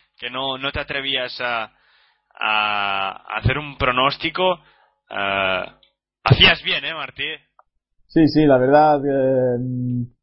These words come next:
Speaker 2: yo lo he dicho, eh, podía pasar cualquier cosa aquí en la longitud, estaba todo muy igualado y
Speaker 1: Y ha sido
Speaker 2: también lo,
Speaker 1: cierto.
Speaker 2: lo que he dicho del, del griego, que el, los ocho quince le podrían valer la medalla y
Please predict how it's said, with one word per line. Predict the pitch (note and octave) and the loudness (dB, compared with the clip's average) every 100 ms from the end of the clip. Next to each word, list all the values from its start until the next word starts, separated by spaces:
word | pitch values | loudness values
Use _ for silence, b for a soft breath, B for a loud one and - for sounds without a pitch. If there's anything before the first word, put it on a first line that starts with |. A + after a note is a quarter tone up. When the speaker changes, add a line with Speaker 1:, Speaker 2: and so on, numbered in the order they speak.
| _ _ _ _ _ _ _ | _ _ _ _ _ _ _
Speaker 2:
yo | C3+ F3+ | 4 6
lo | |
he | F3+ | 6
dicho, | F#3 - D3+ | 4 2 2
eh, | E3+ F3 F3 C3 _ | 4 4 0 -2 _
podía | D3 E3 | 2 4
pasar | D#3 D#3+ D3+ | 2 0 2
cualquier | D#3 C3+ D3 | 2 2 0
cosa | E3 D3 | 2 2
aquí | D3 | 2
en | D3 | 2
la | |
longitud, | C#3+ C#3 D3 D3 D#3 | 2 2 2 4 4
estaba | F3+ D3 | 6 4
todo | D3 C#3+ | 4 0
muy | D3 | 0
igualado | C#3+ C#3+ D3+ E3 F3 D3 | 4 4 4 4 2 2
y | C3+ B2 B2 A#2+ A#2 B2 _ _ - - _ _ _ _ _ _ _ _ _ | 0 -2 -2 -4 -4 -8 _ _ -20 -20 _ _ _ _ _ _ _ _ _
Speaker 1:
Y | C#3 C3 C#3 | -6 -4 -4
ha | |
sido | D3+ - | -2 2
Speaker 2:
también | D3 E3 F#3 | 4 6 4
lo, | G3 | 4
Speaker 1:
cierto. | C#3+ D3 | 2 0
Speaker 2:
lo | E3 | 0
que | D#3+ | 4
he | |
dicho | E3+ F3+ G3+ | 2 4 2
del, | F3 D#3 C#3+ C#3 | 4 4 2 2
del | C3+ C#3+ | 2 0
griego, | C3+ F#3 F3+ C#3 | 2 2 4 2
que | C#3 C3+ C3 B2+ B2+ B2 | 2 2 2 2 0 0
el, | B2 B2 B2+ B2 A2+ - - | 0 0 0 0 -2 -8 -4
los | C3 C3+ | 0 2
ocho | D3+ E3 | 4 4
quince | D3+ D3+ D#3 | 4 4 4
le | C#3 | 4
podrían | C#3+ C#3 | 4 4
valer | C#3+ C#3 C3+ | 4 4 2
la | C#3 | 0
medalla | C3+ C3+ C#3+ D#3 E3 | 2 4 4 4 0
y | D3 B2+ | 0 0